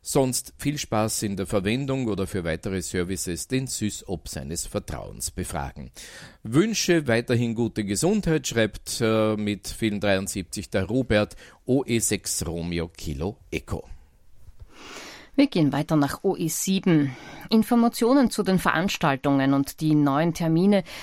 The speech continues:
Speaker 2: die werden im Veranstaltungskalender bekannt gegeben. Alternativ bieten wir seit zwanzigsten dritten virtuelle Clubabende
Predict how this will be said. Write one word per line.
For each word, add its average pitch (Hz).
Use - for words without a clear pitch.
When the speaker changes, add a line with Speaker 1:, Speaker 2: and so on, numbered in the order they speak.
Speaker 2:
die 247
werden 214
im 190
Veranstaltungskalender 151
bekannt 139
gegeben. 135
Alternativ 180
bieten 226
wir 190
seit 170
zwanzigsten 160
dritten 214
virtuelle 160
Clubabende 143